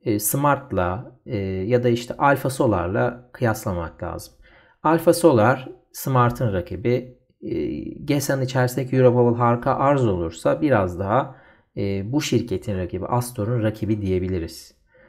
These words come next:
Dolayısıyla elma ile elmayı kıyaslamak lazım bir şirketi kıyaslarken. Şimdi teşvik konusu önemli. Sektörde çok fazla teşvik var. Şirket aynı zamanda çok fazla AR-GE yatırımı yapıyor ve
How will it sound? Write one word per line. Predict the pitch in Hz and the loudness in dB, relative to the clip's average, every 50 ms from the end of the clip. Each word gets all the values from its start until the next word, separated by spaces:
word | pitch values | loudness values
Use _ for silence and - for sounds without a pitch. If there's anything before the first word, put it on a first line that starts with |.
| _ _ _ - | _ _ _ 2
Dolayısıyla | 170 165 170 165 160 160 - 160 123 - | 6 6 6 6 4 2 0 0 0 2
elma | - 113 120 127 127 156 170 165 | 2 2 2 2 2 0 0 0
ile | 165 147 131 | 0 2 2
elmayı | 127 120 120 113 117 117 120 127 127 | 2 2 2 2 2 2 0 0 -2
kıyaslamak | - - 107 98 98 - - - 92 101 107 107 - | -4 -4 -4 -4 -4 -6 -6 -6 -4 -4 -6 -4 -4
lazım | 98 95 92 92 92 92 98 117 131 131 - | -4 -2 -2 -2 -2 -4 -4 -6 -8 -8 -8
bir | 113 101 95 98 104 110 | -8 -6 -4 -2 -2 -2
şirketi | 110 - - - 98 98 - - 95 - - - | -2 -2 -4 -6 -6 -4 -6 -8 -6 -6 -8 -6
kıyaslarken. | - 98 92 92 92 - - 101 95 190 - - | -4 -2 -2 -2 -4 -4 -6 -6 -6 -4 -6 -8
Şimdi | 175 - - 131 | -10 -8 -10 -8
teşvik | - - 320 320 - - 202 202 | -2 0 0 0 0 -4 -6 -8
konusu | - - - 98 92 - - 151 | -6 -6 -6 -6 -4 -6 -6 -4
önemli. | 143 127 104 92 101 127 | -2 0 -2 -2 -2 -4
Sektörde | 131 - 135 135 131 - 147 131 101 92 | -4 -4 -4 -4 -2 -2 -2 0 0 0
çok | - - 120 120 | 0 -2 -2 0
fazla | - 139 131 131 131 127 | 2 2 2 2 2 0
teşvik | 135 131 127 - 131 123 - | -2 -4 -2 -4 -6 -2 0
var. | 127 123 131 131 - - _ | 0 0 0 -2 -8 -16 _
Şirket | - - 127 120 120 143 131 123 | -8 -4 -2 -2 0 -2 -2 0
aynı | 123 123 127 120 | 0 0 2 2
zamanda | 107 107 104 107 120 | 0 0 0 0 -2
çok | - - 131 - | -2 -4 -2 0
fazla | - 104 101 110 120 - | 0 0 0 0 -2 0
AR-GE | 110 113 127 131 117 104 | 0 2 2 2 2 0
yatırımı | 95 92 - - 95 98 107 | -2 -2 -4 -6 -6 -4 -2
yapıyor | 117 123 131 123 - 92 82 82 | 0 0 -2 -2 -4 -4 -4 -2
ve | 95 113 107 110 | 0 -2 -2 -2